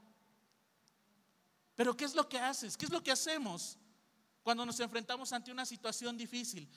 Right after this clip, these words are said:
Cuando nos enfrentamos ante una situación complicada, con tu pareja, con tu familia, en tu salud, en tu economía, en tu trabajo, en la mente. ¿Qué es lo que haces cuando el enemigo intenta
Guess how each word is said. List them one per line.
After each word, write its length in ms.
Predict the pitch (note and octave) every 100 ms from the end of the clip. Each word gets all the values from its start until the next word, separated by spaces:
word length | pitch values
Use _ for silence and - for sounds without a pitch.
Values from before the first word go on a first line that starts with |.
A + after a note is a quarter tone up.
| -
Cuando 200 | G#3+ A#3
nos 160 | A3+ A#3+
enfrentamos 540 | A3+ A3 A#3 A#3+ B3
ante 180 | A#3 A#3
una 140 | A#3+
situación 460 | A#3+ G#3+ A3 A#3+ A#3
complicada, 720 | A#3 A3+ G#3 G3 G#3 A3+ F3+ - - _ _ _ _ -
con 160 | A#3+
tu 120 | A#3+ G#3
pareja, 600 | F#3 F#3 A3+ A3 D#3 - -
con 160 | F#3+ G3
tu 100 | G#3+
familia, 600 | F#3 F3+ G#3+ A3+ E3+ C#3+ - -
en 120 | F#3
tu 100 | A3
salud, 500 | G#3 F3 F#3 A3 A#3
en 120 | F#3+
tu 80 | F#3+
economía, 640 | F#3 F3+ F3+ F3 A3 B3
en 100 | G#3
tu 120 | F#3 F#3+
trabajo, 500 | F#3 G#3+ A#3+ A3 F3+ -
en 180 | A3+ B3+
la 120 | A#3
mente. 600 | G3+ C4+ D#4+ - G#3+ C#3+ - - - _ _ _ _ _ _ - -
¿Qué 80 | D4+
es 80 | E4
lo 120 | -
que 80 | C#4+
haces 220 | C#4+ -
cuando 220 | C4+ B3+
el 80 | B3
enemigo 400 | A#3+ A#3+ C#4 D4
intenta 680 | C#4+ - D4 D4+ - B3